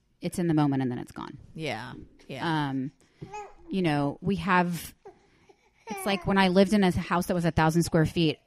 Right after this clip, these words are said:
Speaker 1: it was so cluttered, and I was like, "We need more space." Now I
Speaker 2: Yep.
Speaker 1: live in a house that's twice that size, and it's
Speaker 2: It's, like, cluttered.
Speaker 1: just as cluttered.
Speaker 2: Yep, yep,
Speaker 1: You
Speaker 2: yep.
Speaker 1: know, like, if you have the space, you'll fill it.
Speaker 2: Yeah, yeah.
Speaker 1: Um, so,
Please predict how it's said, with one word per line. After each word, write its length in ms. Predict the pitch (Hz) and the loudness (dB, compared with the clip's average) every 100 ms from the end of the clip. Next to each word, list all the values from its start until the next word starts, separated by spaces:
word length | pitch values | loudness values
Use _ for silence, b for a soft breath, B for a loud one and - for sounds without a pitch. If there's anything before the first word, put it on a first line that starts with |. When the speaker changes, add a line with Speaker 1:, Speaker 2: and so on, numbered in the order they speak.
| _ | _
Speaker 1:
it 80 | 185 | -4
was 140 | 165 156 | -2 0
so 180 | 180 | 2
cluttered, 340 | 170 175 160 147 | 2 2 2 0
and 140 | 143 | 0
I 80 | 143 | 0
was 160 | 143 160 | -2 -4
like, 140 | 151 | 0
"We 80 | 254 | 2
need 160 | 311 | 4
more 80 | 285 | 4
space." 360 | - 277 190 - | 2 2 0 0
Now 120 | 185 | 0
I 80 | 185 | 2
Speaker 2:
Yep. 100 | 156 | 0
Speaker 1:
live 80 | 175 | 2
in 60 | |
a 60 | 170 | 2
house 180 | 175 165 | 2 0
that's 220 | 170 - | -6 -8
twice 260 | - 175 - | -2 0 0
that 180 | 165 | 0
size, 300 | - 156 143 | 2 2 2
and 140 | - 165 | 0 -2
it's 140 | 156 | -2
Speaker 2:
It's, 160 | 147 - | -6 -6
like, 200 | 139 - | -8 -6
cluttered. 240 | - 156 | 0 4
Speaker 1:
just 180 | 175 - | 4 2
as 100 | 165 | -4
cluttered. 300 | - 131 101 | -4 -6 -6
Speaker 2:
Yep, 120 | 127 - b - | -10 -14 b -16
yep, 100 | - | -8
Speaker 1:
You 60 | 202 | -2
Speaker 2:
yep. 40 | 196 | 0
Speaker 1:
know, 40 | |
like, 160 | 190 196 | 2 2
if 80 | |
you 80 | 208 | 0
have 200 | 196 208 | 2 2
the 80 | 196 | 0
space, 300 | - 202 - | 4 2 4
you'll 120 | 185 | 0
fill 300 | - 190 151 | 0 0 -2
it. 120 | 101 - | -4 -8
Speaker 2:
Yeah, 300 | 180 185 165 156 _ - | -4 -2 -2 -4 _ -10
yeah. 180 | 123 131 185 180 170 | -8 0 4 6 6
Speaker 1:
Um, 240 | 160 156 165 b b b b b b b b - | 6 4 2 b b b b b b b b -12
so, 920 | - 254 233 214 202 190 190 190 | -2 6 10 10 10 10 8 6